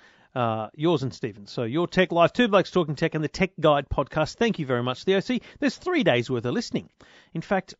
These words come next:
it strategically does work out that way, and we didn't plan it this way. But Stephen records and makes his podcast available on a Tuesday.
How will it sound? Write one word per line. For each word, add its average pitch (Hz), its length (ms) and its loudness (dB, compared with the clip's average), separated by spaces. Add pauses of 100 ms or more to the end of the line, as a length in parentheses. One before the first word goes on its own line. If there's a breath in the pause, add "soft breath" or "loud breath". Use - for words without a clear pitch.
(120)
it 180 140 -4
strategically 226 760 -2
does 120 260 -4
work 117 220 -6
out 175 160 -6
that 175 120 -8
way, 120 120 -4
and 131 100 -2
we 180 80 0
didn't 285 320 -4
plan 214 300 -2
it - 100 -12
this - 200 -20
way. - 140 -16 (580 soft breath)
But 180 160 -6
Stephen 233 500 0
records 123 680 -4 (280)
and 143 100 -6
makes 151 220 -4
his 160 160 -6
podcast - 500 -6
available 127 400 -4
on 120 100 -8
a 104 40 -18
Tuesday. - 680 -14